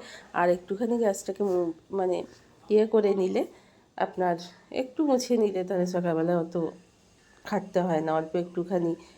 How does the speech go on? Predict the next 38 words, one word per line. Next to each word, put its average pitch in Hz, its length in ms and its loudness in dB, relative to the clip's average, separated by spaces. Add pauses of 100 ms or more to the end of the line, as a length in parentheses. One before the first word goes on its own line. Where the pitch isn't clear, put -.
(160)
রোগড়ে 170 360 2
মুছে 165 320 -4
নিলেই 165 420 -2 (380)
হয়ে 165 200 2
যায়। 143 220 -2 (400)
এটা 220 160 -4
কালার 170 380 2
গার্ড 160 280 -2 (300)
এনেছি, 190 340 -2
একটু 196 300 -4
চুলটা 170 320 -2
সাদা 170 260 -4
সাদা 180 220 0
হয়ে 180 100 2
গেছে, 180 220 -2
বাচ্চাবাবু 170 400 -2
বলছে, 165 300 -2
"একটু 175 220 -4 (360)
কালার 165 260 0
করো, 170 280 0
কালার 165 320 -2
করো।" 165 280 -4
সে 190 200 -6
আর 170 100 0
সময় 175 320 -4
হচ্ছে 180 300 -4
না, 196 60 -2
শরীরটার 151 600 -4
জন্যে 196 220 -2 (360)
একদমই 156 460 -2
ভালো 156 260 -4
লাগছে 143 420 -2
না 165 140 0
জানেন 170 280 -2
তো 240 140 -2
কোনো 165 220 0
কিছুই 151 340 -4
করতে। 123 460 -4